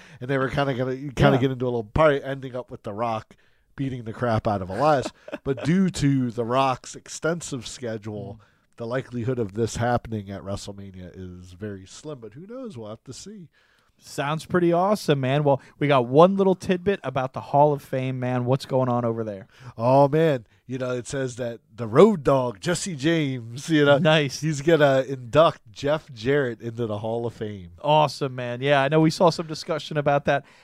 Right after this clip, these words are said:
Speaker 1: I think the legendary "Don't Piss Me Off" shirt is qualifications
Speaker 2: <laughs>
Speaker 1: enough,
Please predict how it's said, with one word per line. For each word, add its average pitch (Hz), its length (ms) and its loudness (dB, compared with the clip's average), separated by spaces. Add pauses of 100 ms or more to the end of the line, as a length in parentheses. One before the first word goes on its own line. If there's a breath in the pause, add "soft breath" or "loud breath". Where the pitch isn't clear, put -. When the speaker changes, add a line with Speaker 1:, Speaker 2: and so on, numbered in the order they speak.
Speaker 1:
I 156 100 8
think 180 300 0
the 180 100 4
legendary 156 680 4
"Don't 147 340 4
Piss - 280 -2
Me 143 120 -2
Off" 139 240 4
shirt 123 440 -4
is 143 280 0
qualifications 160 1040 4
Speaker 2:
<laughs> - 20 2
Speaker 1:
enough, 135 400 2